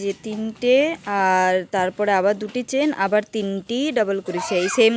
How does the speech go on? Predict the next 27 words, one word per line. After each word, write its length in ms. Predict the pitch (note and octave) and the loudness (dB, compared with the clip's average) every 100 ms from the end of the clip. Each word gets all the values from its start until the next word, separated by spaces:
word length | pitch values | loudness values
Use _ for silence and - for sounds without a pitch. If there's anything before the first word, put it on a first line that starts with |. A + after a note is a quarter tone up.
| A3+ | 4
জায়গাতে 380 | G3+ G3 G3 G3 F3+ | 4 2 0 -2 -4
করেছি। 360 | E3+ F3 - F3 - - C#3+ A3 | -8 -8 -8 -10 -12 -18 -2 0
এইটাই 300 | A#3 C4+ C#4 D4 | 2 4 4 4
আমাদের 300 | C4+ C4+ D4+ D#4 - | 2 -2 -4 -4 -4
ফ্রন্ট 380 | A3+ A#3 C#4+ D4+ - | -2 -2 -2 -4 -2
আর 80 | A3+ A3+ F#3+ | 0 2 2
ব্যাক 180 | G#3 G#3+ G#3+ | 2 0 -4
হবে, 220 | E3 E3 - - G3 | -4 -6 -10 -14 -10
মানে 140 | G3 G#3+ | -10 -10
কিভাবে 360 | A3 A#3 A#3+ B3 C4+ | -8 -4 0 2 2
হবে 160 | B3+ C4 | 2 0
আমি 120 | C#4+ B3 | 0 -4
দেখিয়ে 240 | F3 - F#3+ | -6 -8 -10
দিচ্ছি 260 | F3 - - D#3+ | -10 -14 -8 -6
একবার, 220 | C#3+ D#3+ - | -6 -10 -10
ঠিক 120 | D4 E4+ | -10 -8
আছে? 200 | A#3+ - E3 - _ _ _ _ F#3 | -8 -10 -16 -18 _ _ _ _ -12
দেখুন, 300 | D3+ - D3 - _ _ _ _ _ _ _ _ _ _ _ _ _ F#3+ | -12 -12 -16 -16 _ _ _ _ _ _ _ _ _ _ _ _ _ -16
এই 80 | F3+ | -14
যে 80 | F3+ E3+ | -12 -10
এটা 140 | F3+ G3 | -8 -10
খুললাম, 400 | - G#3 G#3 A3 D4 - _ _ _ _ _ _ _ _ _ _ _ _ _ _ _ _ _ G#3 | -8 -8 -4 -4 -6 -10 _ _ _ _ _ _ _ _ _ _ _ _ _ _ _ _ _ -12
আমরা 240 | G#3+ A#3 B3 | -6 -2 -2
এটা 140 | B3 C4 G#3 | 0 -2 -2
ভি 120 | A3+ B3 | -4 -2
নেক 160 | A#3+ G#3+ - | -4 -8 -10
করছি, 320 | F3 D#3+ - | -10 -10 -12